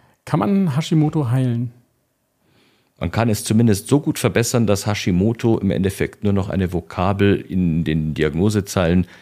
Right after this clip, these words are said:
Speaker 2: der Krankenakte bleibt.
Speaker 1: Cool. Welches Lebensmittel hat am meisten Jod?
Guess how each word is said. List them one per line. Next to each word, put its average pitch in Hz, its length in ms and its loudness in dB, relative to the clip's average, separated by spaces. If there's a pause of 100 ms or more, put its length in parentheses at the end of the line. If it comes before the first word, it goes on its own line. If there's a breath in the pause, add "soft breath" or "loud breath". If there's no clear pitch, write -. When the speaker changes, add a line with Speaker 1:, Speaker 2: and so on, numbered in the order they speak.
(140 loud breath)
Speaker 2:
der 80 80 -4
Krankenakte - 560 -8
bleibt. - 340 -12 (1080)
Speaker 1:
Cool. 139 140 -4 (800 soft breath)
Welches 185 280 2
Lebensmittel 180 480 0
hat 156 140 0
am 135 80 0
meisten 139 420 0
Jod? 123 400 -2